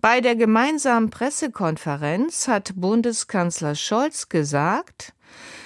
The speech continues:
dass Israel sich gegen die Hamas verteidigen darf. Erdogan dagegen will,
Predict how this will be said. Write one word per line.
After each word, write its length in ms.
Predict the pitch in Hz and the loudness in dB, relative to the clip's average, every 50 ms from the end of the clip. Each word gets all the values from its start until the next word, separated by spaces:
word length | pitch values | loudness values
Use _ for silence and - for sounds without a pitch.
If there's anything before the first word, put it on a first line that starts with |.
| - - | -8 -2
dass 220 | - 214 226 - | 0 0 2 0
Israel 840 | - - 285 330 349 - - - 233 185 - - 170 170 185 185 190 | 0 0 0 0 0 -2 -2 0 0 0 0 2 0 2 2 0 -2
sich 460 | 185 180 190 190 190 175 - - - | -2 -2 -2 -2 -2 -2 -6 -8 -6
gegen 420 | - 254 285 302 294 277 247 226 196 | -2 -2 -2 0 2 2 2 2 2
die 260 | 220 208 202 202 202 | 0 -2 0 0 0
Hamas 760 | 196 196 190 196 190 160 165 190 208 - - - - - - - | 0 -2 0 0 0 0 0 -2 -4 -4 -4 -2 -2 -4 -4 -8
verteidigen 840 | - - 240 247 262 - 254 208 175 156 147 143 - - - - | -6 -2 -2 -2 0 0 0 0 0 0 -2 -4 -6 -6 -8 -8
darf. 600 | - - - - 101 - - - - - - - _ _ _ _ _ _ _ _ - - - - - - _ _ | -8 -10 -12 -12 -14 -16 -18 -20 -20 -20 -20 -20 _ _ _ _ _ _ _ _ -20 -20 -20 -20 -20 -20 _ _
Erdogan 800 | - 220 240 269 294 269 277 214 160 135 110 78 62 - 110 - | 2 4 4 6 4 4 4 4 4 2 2 0 -2 -4 -4 -4
dagegen 580 | 135 143 147 - 165 160 160 - 165 160 156 | -4 -6 -4 -2 -2 -2 0 0 -2 -2 0
will, 480 | 160 170 180 202 233 262 302 339 359 - | 0 0 0 0 0 0 -2 -4 -6 -8